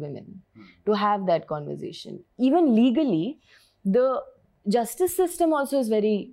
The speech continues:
Speaker 1: male dominant.
Speaker 2: Yeah.
Speaker 1: So you end up talking to male lawyers all the
Speaker 2: Basically,
Speaker 1: time.
Speaker 2: ये जो कहा जाता है ना कि सज़ा जो होती है कोर्ट से, वो उतनी टायरिंग नहीं होती, प्रोसेस आपको असली
Speaker 1: हाँ।
Speaker 2: सज़ा है। उस प्रोसेस में जब आप जाते हैं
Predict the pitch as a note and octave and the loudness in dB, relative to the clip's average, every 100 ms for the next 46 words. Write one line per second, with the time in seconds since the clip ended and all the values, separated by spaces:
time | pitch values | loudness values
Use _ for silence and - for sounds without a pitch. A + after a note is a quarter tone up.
0 | - A3 G#3+ G3 E3 D3 C3+ - B2 A#2+ | -2 2 4 2 0 -2 -10 -12 -16 -14
1 | G#2+ C#4+ D#4+ C#4+ C4+ C4 B3+ A#3+ C4 A#3 | -2 2 2 2 0 2 0 2 2 2
2 | G#3 G3 E3+ E3 E3+ E3+ D3+ D3+ F3 E3 | 2 2 0 -2 -4 -2 -2 -2 -2 -2
3 | C#3+ D3+ D3 D3 - - B2+ C3 A#2 B2 | -2 -2 -2 -6 -6 -2 0 2 2 0
4 | C#3+ D3 C3 - A#2+ C#3 D3+ C#3+ B2 C#3 | -2 -2 -2 -2 2 2 4 2 2 2
5 | C3+ C3+ C3+ B2+ D3 B2 C3 C#3+ C3+ C#3 | 0 2 0 2 0 2 2 2 0 -2
6 | B2+ A#2 B2 B2 A#2 D3 B2+ C3+ C3+ F#3+ | 0 -2 0 -2 -2 -2 0 0 0 0
7 | D#3 C3+ - C#3 C3 - C#3+ - G#3+ A3 | 0 -2 0 0 0 -4 -2 0 2 4
8 | - G#2+ G#2 A#2 - B2 A#2 C#3 - C3+ | 4 2 0 -2 -2 -4 -2 -2 -2 -2
9 | C3 B2 A#2+ A2 A2+ A#2 G#2+ C#3 A#2+ A2 | 0 0 0 -2 -4 -4 -2 -4 -4 -4